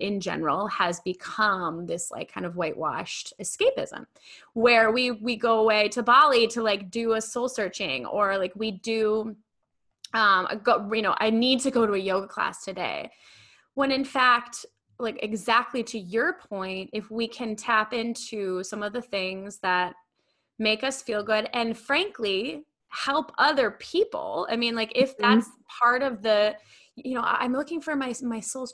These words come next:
Speaker 1: purpose right now. I wanna know what my purpose is in life." Well,
Speaker 2: Mm-hmm.
Speaker 1: maybe go and fucking help somebody who's today. Like, maybe, like,
Speaker 2: Mm-hmm.
Speaker 1: donate somewhere or go to, you know, bring some supplies to those in need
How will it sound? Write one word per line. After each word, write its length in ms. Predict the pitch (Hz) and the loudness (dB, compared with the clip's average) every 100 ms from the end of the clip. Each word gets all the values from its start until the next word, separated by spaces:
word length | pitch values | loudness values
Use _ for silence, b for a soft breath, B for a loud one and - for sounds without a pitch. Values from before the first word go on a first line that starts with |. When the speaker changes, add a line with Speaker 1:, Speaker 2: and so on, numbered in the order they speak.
| _ | _
Speaker 1:
purpose 400 | - 269 247 - | -14 -12 -12 -12
right 140 | 240 | -12
now. 100 | 196 | -8
I 80 | 190 | -8
wanna 240 | 196 240 | -4 -2
know 140 | 277 254 | 0 0
what 120 | 240 | -2
my 140 | 220 | -6
purpose 380 | 208 233 226 220 | -8 -12 -10 -10
is 140 | 202 190 | -10 -10
in 120 | 196 | -10
life." 220 | 185 185 | -10 -8
Well, 180 | 277 330 - _ | -4 -4 -6 _
Speaker 2:
Mm-hmm. 80 | 247 | 2
Speaker 1:
maybe 300 | 220 359 605 - | 4 2 0 2
go 180 | 370 330 | 2 2
and 100 | 285 | 0
fucking 280 | 277 220 | -4 -4
help 280 | 185 202 320 | -4 -4 -4
somebody 440 | - 330 214 185 175 | -4 -4 -4 -4 -6
who's 200 | 175 - | -8 -8
today. 380 | - 170 78 58 | -6 -4 -6 -4
Like, 220 | 214 214 | -6 -2
maybe, 240 | 233 285 | -2 0
like, 140 | 320 233 | -2 -4
Speaker 2:
Mm-hmm. 80 | |
Speaker 1:
donate 500 | 196 214 240 302 202 | 2 6 8 8 4
somewhere 580 | - 214 190 165 139 123 | -4 -4 -4 -4 -2 -2
or 360 | 196 185 180 - b b b b 208 | 0 2 0 -4 b b b b 2
go 160 | 202 | 4
to, 120 | 214 | 4
you 140 | 190 220 | -2 -2
know, 240 | 180 160 - - | -2 -4 -6 -14
bring 500 | 208 220 226 233 233 | -10 0 0 2 -2
some 200 | - 214 | -4 -6
supplies 640 | - 202 - 190 196 202 | -6 -10 0 0 0 -6
to 80 | 208 | -6
those 260 | 175 170 180 | -4 -4 -4
in 220 | 180 185 | -6 -4
need 400 | 240 180 170 | -4 -4 -6